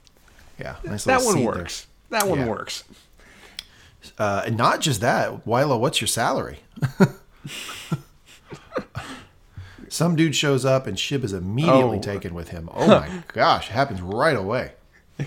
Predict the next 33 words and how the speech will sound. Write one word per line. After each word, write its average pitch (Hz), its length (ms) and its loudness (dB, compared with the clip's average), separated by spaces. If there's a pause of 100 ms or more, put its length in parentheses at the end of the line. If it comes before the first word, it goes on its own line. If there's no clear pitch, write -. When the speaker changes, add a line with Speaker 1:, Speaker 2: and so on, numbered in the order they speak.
(300)
Speaker 2:
Yeah, - 200 -6
you 135 100 4
know, 139 80 8
I 127 240 6
actually 139 300 0
just, 135 260 -6
when 135 160 2
you 131 60 4
said 147 220 2
that, 131 140 4
I 127 80 0
just 139 140 -4
completely 170 400 -2
forgot 139 340 0
for 143 60 -2
a 131 40 4
moment 117 280 -2
that 120 100 -6
she's - 200 -2
still 165 180 0
getting 123 260 0
paid 156 320 0
hourly, 123 360 2
probably. 170 520 6
<laughs> - 60 -20 (200)
Okay, 233 320 6
sorry. 156 360 6 (260)
Forgot - 500 6
that 156 180 2
entirely 156 520 6
for 143 120 0
a 139 60 4
second. 123 320 0